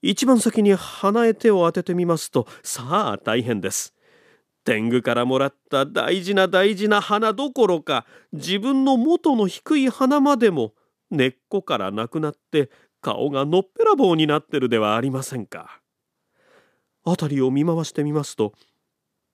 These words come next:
今まで咲き乱れていた花は影も形もなくて、自分の足元に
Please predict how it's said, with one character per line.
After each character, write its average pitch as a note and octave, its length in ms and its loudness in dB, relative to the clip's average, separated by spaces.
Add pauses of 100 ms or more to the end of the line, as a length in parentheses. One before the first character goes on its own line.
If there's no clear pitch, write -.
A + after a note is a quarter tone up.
(280)
今 F2+ 300 -6
ま E2+ 160 -8
で D2+ 140 -14
咲 A#2 400 -6
き A#2 100 -2
乱 A#2 140 -4
れ G#2 100 -6
て F#2+ 160 -8
い F#2+ 120 -10
た G2+ 200 -12
花 A2 380 -12
は D#2+ 240 -12 (380)
影 D#3+ 340 -4
も A#2 180 -4
形 - 480 -10
も D#3+ 140 -6
な E3 160 -10
く - 120 -20
て、 - 240 -6 (840)
自 G2+ 240 -6
分 A2 160 0
の G#2 140 -2
足 G#2 220 -8
元 A2 280 -8
に E2 220 -10